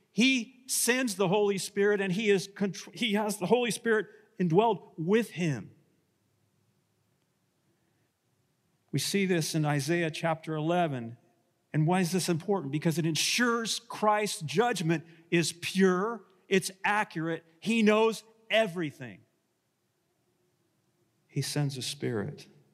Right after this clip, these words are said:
The number seven also signifying completeness, completeness, fullness, and possibly even more regarding this church.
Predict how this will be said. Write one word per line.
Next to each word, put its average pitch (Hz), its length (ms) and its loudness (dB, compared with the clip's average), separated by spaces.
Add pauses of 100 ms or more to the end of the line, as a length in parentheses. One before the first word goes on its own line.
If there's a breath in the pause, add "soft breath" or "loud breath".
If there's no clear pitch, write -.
(520)
The 135 80 4
number 170 280 2
seven 170 400 -2
also 160 300 -2
signifying 160 580 -4
completeness, 143 960 -4 (140)
completeness, 185 520 -2 (260 loud breath)
fullness, - 920 -2 (1400)
and - 100 -16
possibly 147 540 -2
even 135 180 -2
more 135 440 -2
regarding 120 500 -4
this 123 180 -10
church. 101 640 -12